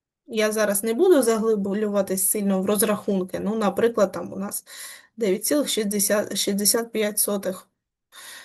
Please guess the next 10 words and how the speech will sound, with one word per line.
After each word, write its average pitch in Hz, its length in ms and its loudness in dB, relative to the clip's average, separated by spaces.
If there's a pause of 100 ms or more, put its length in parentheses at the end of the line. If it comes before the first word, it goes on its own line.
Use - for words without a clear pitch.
(640)
не 196 220 2
туди. 196 460 -6 (1800)
Це 233 140 -2
сюди 196 340 0
у - 80 -8
нас. 196 220 -10 (480)
Тут 247 220 2
у 214 40 6
нас, 190 480 2
е, - 480 -2